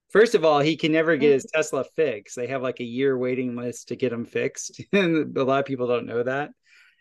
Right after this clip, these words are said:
Speaker 2: Fixed?
Speaker 1: But
Speaker 2: What's wrong with it?
Speaker 1: Oh, they have all these electrical issues 'cause of what we're talking about. They're, they're not built well at all. The
Speaker 2: So what,
Speaker 1: gaps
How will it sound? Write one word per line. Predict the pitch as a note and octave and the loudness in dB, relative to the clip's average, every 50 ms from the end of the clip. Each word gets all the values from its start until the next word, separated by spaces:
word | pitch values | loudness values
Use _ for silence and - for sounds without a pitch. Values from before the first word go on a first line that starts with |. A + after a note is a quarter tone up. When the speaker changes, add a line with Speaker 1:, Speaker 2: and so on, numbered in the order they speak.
| _ _ | _ _
Speaker 2:
Fixed? | - - - D4 D#4 D#3+ E3+ C#3+ | -14 -4 -2 -2 0 0 0 2
Speaker 1:
But | A#3 A3+ G#3+ | 2 2 2
Speaker 2:
What's | B3+ C4 - - - | 2 -2 -6 -10 -10
wrong | A#3+ A3+ A#3+ C4+ D4+ F#4+ F4 | -8 -6 -4 -4 -4 -4 -4
with | A#3+ G3 F3 F#3 | -6 -8 -8 -10
it? | - C3 - _ _ _ _ _ _ _ _ _ _ _ _ _ _ _ _ _ _ _ _ | -14 -14 -16 _ _ _ _ _ _ _ _ _ _ _ _ _ _ _ _ _ _ _ _
Speaker 1:
Oh, | - A3 G#3 | 2 2 4
they | E3 F#3 G#3 | 4 4 4
have | G3+ A3 F#3 C#3+ C#3 | 4 4 4 2 0
all | - - C#3+ D#3 F3 G#3 A3+ | -2 0 2 2 2 2 2
these | G3+ F#3 D3+ B2 | 0 -2 -4 -4
electrical | C3+ B2+ C#3+ E3 - - - - E3+ C3+ | -2 -2 -2 -4 -4 -6 -8 -6 -4 -4
issues | A#2+ A#2+ A#2+ - C3 B2+ B2 - | -4 -6 -6 -8 -8 -8 -8 -8
'cause | D3 C3+ C3 | -6 -4 -2
of | C3+ | -2
what | C3 C#3 C3+ C3 | -2 -2 -2 -2
we're | C3+ C3+ | -6 -6
talking | - E3 G#3 A#3 - F#3+ C3 | -6 -6 -8 -8 -8 -10 -14
about. | A2 G2 F#2+ - - - - _ _ _ _ _ _ _ _ _ _ _ _ _ _ | -14 -14 -16 -16 -18 -20 -20 _ _ _ _ _ _ _ _ _ _ _ _ _ _
They're, | - D3+ D#3 D3+ D3 | 4 4 6 6 4
they're | B2+ C3+ E3 F3 | 4 4 2 4
not | F3+ F#3 F#3+ G#3 A3 D3+ B2 | 4 4 2 2 0 -2 0
built | - E3 F3+ G#2+ - - | 0 2 2 2 2 0
well | C3 B2 A#2 A#2 - - | -2 -4 -4 -4 -6 -6
at | B2+ C3 C#3 C3+ | -6 -4 -2 0
all. | C3+ C#3 D3+ C3+ - - G2+ G#2+ A2 A#2 | 2 2 2 0 0 -4 -10 -12 -8 -4
The | C3+ C#3 C3 A2 | -4 -4 -2 -2
Speaker 2:
So | C3+ D3 D3 D3+ D#3+ E3+ A3+ | -2 -2 0 2 2 2 2
what, | B3+ C#4+ D4+ D4 | 0 -2 -2 -2
Speaker 1:
gaps | - | -6